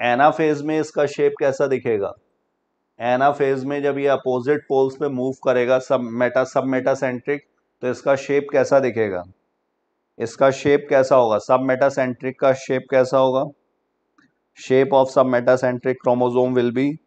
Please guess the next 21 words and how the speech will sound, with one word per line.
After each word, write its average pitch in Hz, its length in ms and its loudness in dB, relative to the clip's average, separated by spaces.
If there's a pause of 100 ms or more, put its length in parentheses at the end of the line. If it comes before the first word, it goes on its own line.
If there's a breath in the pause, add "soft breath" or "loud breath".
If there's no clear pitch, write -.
(880)
कैसा 117 280 4
होगा 120 220 4
शेप? 98 320 -6 (280)
यस, 110 640 0 (640 soft breath)
प्रदीप 135 360 2
यादव, 147 520 6
<laughs> 120 300 -4
वी 113 440 -2
शेप 143 320 -2
नहीं, 139 260 -6 (760)
वी 123 320 -4
शेप 135 240 -4
नहीं, 131 300 -4
इसका 127 280 -2
शेप 131 320 -2
होगा 135 280 2
एल, 110 420 0 (500)
सबमेटासेंट्रिक, 135 1300 0 (1300)
सबमेटासेंट्रिक 123 1200 0
एल 123 340 4
शेप, 107 300 -2